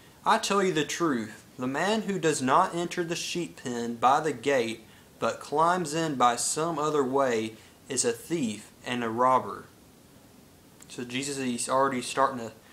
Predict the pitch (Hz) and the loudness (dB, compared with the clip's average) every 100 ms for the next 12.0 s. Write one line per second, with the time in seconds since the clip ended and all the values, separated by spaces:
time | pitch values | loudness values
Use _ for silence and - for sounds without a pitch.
0 | - - - 143 139 - 120 120 113 - | -20 -12 2 2 2 -4 2 4 4 0
1 | - 123 120 113 - 131 127 - 135 131 | -10 -8 -6 -6 -2 -2 0 -2 0 0
2 | 101 - - - - - - - - 123 | -4 -10 -14 -20 -20 -20 -20 -20 -10 -4
3 | 139 175 190 170 165 175 170 139 131 139 | 0 0 0 -2 0 -2 0 -2 0 4
4 | 139 131 113 113 170 208 131 107 - 131 | 4 2 -4 -2 0 2 0 -4 -10 -6
5 | 127 - 117 - 151 156 127 117 113 - | -6 -6 -8 -4 -2 -2 -4 -4 -6 -6
6 | 117 110 113 - - 160 104 - - - | -6 -4 -6 -6 -6 -6 -8 -12 -20 -20
7 | - - - - - - - 123 120 135 | -20 -20 -20 -20 -20 -20 -10 -4 2 6
8 | 190 202 190 180 147 160 160 147 - 131 | 6 4 -2 -2 2 2 2 -4 -4 -4
9 | 120 135 147 - 120 120 123 120 117 117 | 2 2 2 -4 -8 -6 -6 -4 -4 -6
10 | - - 151 139 127 135 143 127 113 123 | -6 -6 -6 -6 -4 -2 -2 -4 -6 -8
11 | 113 123 113 - 127 123 104 - - | -6 -4 -6 -6 -2 -2 -2 -6 -8